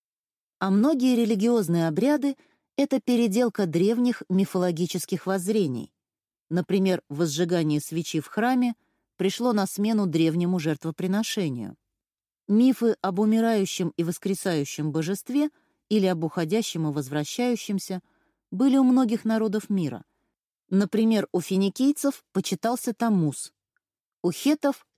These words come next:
Телепину, у древних греков был культ Адониса, возлюбленного Афродиты, который был убит на охоте диким вепрем и воскрес в качестве покровителя природы и весеннего цветения.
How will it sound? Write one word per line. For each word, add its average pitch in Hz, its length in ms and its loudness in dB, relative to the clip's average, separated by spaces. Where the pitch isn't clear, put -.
Телепину, 160 760 0
у 160 80 -4
древних 175 440 0
греков 277 420 0
был 226 200 0
культ 277 380 -2
Адониса, 202 720 -2
возлюбленного 156 720 0
Афродиты, 180 640 -4
который 185 360 0
был 175 280 0
убит 185 340 0
на 165 200 0
охоте 165 340 -2
диким 143 380 -2
вепрем 262 480 0
и 226 80 2
воскрес 220 480 0
в - 120 -12
качестве 208 460 -2
покровителя 180 640 -2
природы 185 520 0
и - 180 -2
весеннего 160 580 0
цветения. 180 760 -4